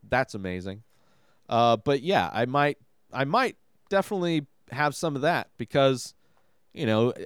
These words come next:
as depressed as I was at the beginning of the week, Friday, I was like, I redid,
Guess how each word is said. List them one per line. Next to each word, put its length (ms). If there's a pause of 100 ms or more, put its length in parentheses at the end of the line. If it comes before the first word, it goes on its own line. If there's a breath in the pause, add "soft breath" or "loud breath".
as 360
depressed 540
as 140
I 140
was 500
at 140
the 60
beginning 400
of 80
the 40
week, 380 (540)
Friday, 680
I 120
was 220
like, 480 (1300)
I 260 (300)
redid, 760